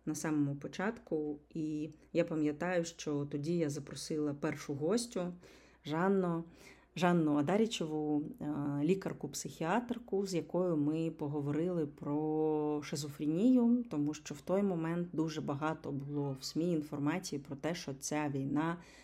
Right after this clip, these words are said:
є шизофренічною. І Жанна була першою, хто згодився до мене прийти і допомогти розібратись, чому ця війна є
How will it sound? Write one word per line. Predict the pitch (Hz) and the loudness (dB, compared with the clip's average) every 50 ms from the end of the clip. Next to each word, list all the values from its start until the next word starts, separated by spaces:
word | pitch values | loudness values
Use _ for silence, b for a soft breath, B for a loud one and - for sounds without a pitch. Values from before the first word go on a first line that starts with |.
| B B - | B B -4
є | 151 143 156 156 | 0 0 0 0
шизофренічною. | 151 - 147 139 147 143 143 - 143 147 151 143 147 - - 139 131 131 - - B B B B B B B B B B | -2 -2 -2 -2 -2 -2 -2 0 2 2 2 2 0 -2 -4 -4 -2 -4 -4 -8 B B B B B B B B B B
І | - | 0
Жанна | 151 175 185 208 208 190 | 2 4 6 6 6 4
була | 170 151 156 151 147 147 | 2 0 0 -2 -2 -2
першою, | 147 160 147 - - - 147 143 139 | -2 -2 -2 -2 -4 -4 -4 -4 -6
хто | 143 - 143 | -4 -6 -6
згодився | 139 151 156 160 156 147 143 139 - - 139 | -6 -2 -2 -2 -2 -2 -2 -4 -4 -6 -4
до | 139 147 | -2 0
мене | 143 139 139 143 139 | 0 2 2 0 0
прийти | 143 - 147 147 147 - 226 | -2 -2 -4 -2 2 2 4
і | 240 254 254 - | 4 4 2 -2
допомогти | 151 156 151 - 151 151 147 143 - - 160 | -4 -6 -6 -6 -6 -6 -6 -6 -6 -6 -4
розібратись, | 147 143 139 147 143 143 151 170 196 190 - 175 175 - - - | -2 -2 -2 -4 -2 -2 0 0 0 0 -4 -6 -8 -8 -10 -12
чому | - - 151 151 151 156 156 151 143 139 143 - - _ _ _ _ | -6 -2 0 0 2 4 4 4 2 2 0 -6 -14 _ _ _ _
ця | - 147 143 143 139 - - - 147 | -4 -2 -2 -2 -2 -4 -6 -6 -4
війна | 139 139 139 143 156 175 190 196 196 B B B B B B B - | -2 0 0 2 2 2 0 0 -2 B B B B B B B -8
є | 156 156 156 151 143 139 139 | -2 0 2 2 2 0 -2